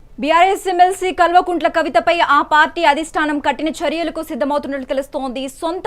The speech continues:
పార్టీ సీనియర్ నేతలైన హరీష్ రావు, సంతోష్ కుమార్లపై కవిత సంచలన వ్యాఖ్యలు చేశారు. అయితే కేటీఆర్, హరీష్ రావు, కవిత, సంతోష్ రావు వీరంతా కేసీఆర్ కుటుంబ సభ్యులు. కారు లాంటి బీఆర్ఎస్ పార్టీకి నాలుగు చక్రాల లాంటి వారు.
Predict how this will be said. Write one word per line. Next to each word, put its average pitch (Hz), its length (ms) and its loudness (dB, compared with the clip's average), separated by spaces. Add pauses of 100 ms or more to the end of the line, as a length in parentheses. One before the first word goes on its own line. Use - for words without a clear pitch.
(100)
పార్టీ 320 320 0
సీనియర్ 285 360 -6
నేతలైన 254 540 -2 (300)
హరీష్ 311 440 0
రావు, 311 180 2
సంతోష్ 277 560 -2
కుమార్లపై 247 600 -2
కవిత 254 460 -2
సంచలన 269 500 -6
వ్యాఖ్యలు 233 440 -2 (100)
చేశారు. 220 440 0 (300)
అయితే 262 300 2
కేటీఆర్, 302 600 4
హరీష్ 277 440 -2
రావు, 269 160 6
కవిత, 262 520 2
సంతోష్ 254 560 -2
రావు 247 140 2
వీరంతా 233 500 2
కేసీఆర్ 294 720 0
కుటుంబ 254 340 -2
సభ్యులు. 196 400 -8
కారు 294 420 6
లాంటి 330 360 4
బీఆర్ఎస్ 294 540 4
పార్టీకి 269 480 2
నాలుగు 269 520 0
చక్రాల 254 240 2
లాంటి 240 200 0
వారు. 190 220 -4